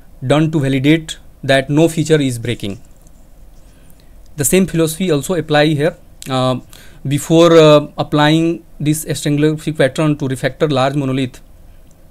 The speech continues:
into smaller, we must have the end-to-end automation test in place, and which covers all possible scenario and business use case of our monolith.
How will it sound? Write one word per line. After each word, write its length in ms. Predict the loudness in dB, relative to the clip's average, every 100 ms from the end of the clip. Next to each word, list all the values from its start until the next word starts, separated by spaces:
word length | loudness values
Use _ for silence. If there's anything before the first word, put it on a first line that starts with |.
| -12
into 220 | -8 -6 -6
smaller, 320 | -4 -4 -4
we 240 | -2 -2
must 280 | 0 -2 -4
have 340 | -4 0 0 0
the 60 |
end-to-end 520 | 0 0 -2 -4 -6 -6
automation 460 | -8 -8 -8 -8 -8
test 240 | -8 -8
in 140 | -10 -10
place, 340 | -12 -12 -14 -16 -20 -20 -20 -20 -20 -6
and 180 | 0 2
which 320 | 2 0 -4
covers 380 | 2 4 4 0
all 340 | 0 4 4 4
possible 400 | 2 2 0 -2
scenario 480 | -2 -2 -2 -4
and 240 | -4 -6 -4
business 380 | 0 0 0 -4
use 220 | -6 -4
case 220 | -6 -4
of 160 | -6 -6
our 140 | -6
monolith. 480 | -8 -10 -12 -14